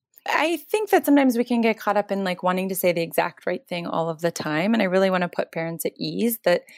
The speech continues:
there isn't one exact thing that you should be saying. And, like, even if there was, you can't say it every single time. So in general, it is super important what we say to our children, because I think what we say to them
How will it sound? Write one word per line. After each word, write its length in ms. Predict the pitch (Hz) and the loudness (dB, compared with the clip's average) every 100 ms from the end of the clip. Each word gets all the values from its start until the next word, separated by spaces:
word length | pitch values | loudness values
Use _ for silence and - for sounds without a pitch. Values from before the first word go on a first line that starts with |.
| - - | -20 -2
there 120 | 214 | 0
isn't 260 | 233 240 175 | 2 0 -2
one 220 | 175 185 | -2 -2
exact 420 | 170 170 175 _ | 0 -2 -2 _
thing 300 | 175 180 170 | -4 -2 -2
that 180 | 170 165 | -2 -2
you 120 | 170 | -6
should 220 | - 165 | -6 -6
be 120 | 165 | -8
saying. 560 | 165 - 175 170 170 170 | -6 -2 0 2 0 -2
And, 200 | - 175 | -2 0
like, 180 | 165 151 | -2 -2
even 280 | 220 220 233 | -2 0 2
if 180 | 208 - | 0 -2
there 220 | 175 170 | 0 0
was, 580 | 156 165 165 214 349 - - - - _ | 0 2 2 2 -2 -6 -16 -20 -20 _
you 120 | 247 | 0
can't 300 | 254 269 226 | 2 2 2
say 240 | - 170 | 2 2
it 100 | 180 | 2
every 280 | - 143 151 | 0 -2 -6
single 340 | 156 - 151 147 | -6 -2 -2 -4
time. 340 | - 147 - - - - | -4 -4 -4 -8 -16 0
So 300 | 262 247 247 _ _ | 4 4 2 _ _
in 220 | 247 247 | 4 4
general, 420 | 226 277 277 240 - | 4 4 4 4 4
it 100 | - | 2
is 220 | 220 202 | 2 0
super 240 | 285 285 269 | -4 0 0
important 480 | 240 254 247 262 | 2 2 2 2
what 140 | 240 247 | 2 0
we 100 | 214 | -2
say 260 | - 214 220 | 0 0 0
to 180 | - | 0
our 140 | 202 185 | 0 0
children, 420 | - 185 220 233 | -2 -2 0 -2
because 240 | 220 208 | -2 -2
I 100 | 202 | -2
think 240 | 196 214 208 | -2 -6 -2
what 160 | 196 | 0
we 140 | 185 175 | 0 -6
say 320 | - 175 185 - | -2 0 0 -4
to 120 | 190 | -6
them 380 | 190 185 185 | -4 -2 -6